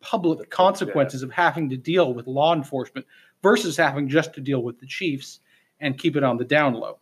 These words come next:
Speaker 2: Right.
Speaker 1: So ba-, based on those two things, I, it could go either way.
Speaker 2: Mm.
Speaker 1: But I kinda feel like just because you've never heard, nobody, nobody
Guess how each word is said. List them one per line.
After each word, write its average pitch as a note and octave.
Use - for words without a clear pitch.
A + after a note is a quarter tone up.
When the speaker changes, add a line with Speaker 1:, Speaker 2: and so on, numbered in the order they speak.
Speaker 2:
Right. F#2
Speaker 1:
So C#3+
ba-, F3
based A3
on F#3
those F3+
two A3
things, A3
I, D#3
it D#3
could A3
go F3+
either D#3
way. C#3
Speaker 2:
Mm. G2
Speaker 1:
But C#3+
I D3
kinda F#3+
feel F3+
like D3+
just E3+
because D#3+
you've D3
never D#3
heard, D#3
nobody, G3+
nobody G3+